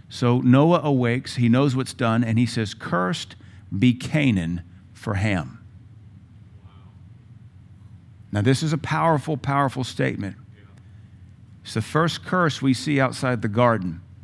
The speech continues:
And one of the principles we might apply to this, and so you husbands and you men, listen to me carefully. Your affinity for nudity will curse and hurt your kids.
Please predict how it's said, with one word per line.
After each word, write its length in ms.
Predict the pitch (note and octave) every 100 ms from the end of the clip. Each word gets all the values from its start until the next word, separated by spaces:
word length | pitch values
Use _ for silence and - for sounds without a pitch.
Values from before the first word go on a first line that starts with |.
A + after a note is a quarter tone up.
| - - - - - - - - - - - - - -
And 140 | G#2 A#2
one 140 | D#3
of 60 | C#3+
the 40 |
principles 560 | C#3 E3+ D#3 C3 C#3 A#2+
we 80 |
might 240 | C#3 C#3 C3
apply 340 | - D3+ D3+
to 60 | B2+
this, 180 | G#2 G#2
and 100 | G2
so 120 | A2
you 200 | G#2+ A2
husbands 540 | C#3 D3 B2 B2+ A2
and 140 | A2 A#2
you 80 |
men, 320 | A2+ B2 C3+ B2+
listen 240 | B2+ B2
to 60 | A2+
me 100 | A2+
carefully. 560 | C3+ B2+ A#2 G#2 E2+ - - - - - - -
Your 340 | F#2+ A2 D3+ F3+
affinity 540 | - F#3 F3 D3+ C#3
for 180 | - A#2
nudity 680 | A2+ C3 A#2+ - F#2+ D#2+ - - - - - - - - -
will 480 | G2+ A2+ D3 E3+ E3+ - - -
curse 580 | - C3+ C3+ B2+ - - -
and 140 | G2 G2+
hurt 480 | - C3+ B2+ B2 - - - -
your 160 | A2
kids. 640 | - - G2 D2+ - -